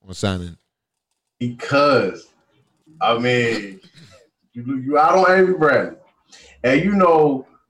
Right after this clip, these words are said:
Speaker 2: with J R Henny, when he's not on the Henny or the marijuana and he's focused, he can be a great on-ball defender. If you go back to the three, to the Golden State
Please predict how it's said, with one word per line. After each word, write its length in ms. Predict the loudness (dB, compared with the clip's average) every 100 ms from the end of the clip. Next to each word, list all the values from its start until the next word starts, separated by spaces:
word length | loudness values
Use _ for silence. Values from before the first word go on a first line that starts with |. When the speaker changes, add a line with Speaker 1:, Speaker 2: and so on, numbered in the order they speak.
| _
Speaker 2:
with 180 | -6 -4
J 260 | 0 2 4
R 220 | 4 2
Henny, 600 | 0 2 2 2 -2 -14 _
when 120 | -8 -2
he's 180 | 0 2
not 240 | 2 2
on 200 | 2 2
the 140 | 0 0
Henny 480 | 0 0 0 -6 _ _ _ -6
or 140 | -4
the 140 | -2 -2
marijuana 960 | 0 0 2 0 0 0 0 -2 -8 -18 _ _ _ _ _
and 80 | -10
he's 180 | -8 -6
focused, 680 | -2 0 0 -4 -10 -10 _ _ _ _ -2
he 180 | -2 0
can 180 | -2
be 220 | 0 0 2
a 220 | 0 -4
great 380 | -6 -2 0 0 0
on-ball 560 | -2 -2 -2 -2 -4
defender. 400 | -8 -18 -18 -18 _ _ _
If 140 | -10 -8
you 140 | -4
go 260 | 0 0 0
back 260 | 2 2 -2 -10 _ -14
to 100 | -10
the 200 | -8 -10 -12 -8
three, 440 | -6 -6 -8 -10 -14 _ _
to 100 | -10
the 80 | -8
Golden 360 | -2 0 0 -4
State 460 | -4 -2 -2 -4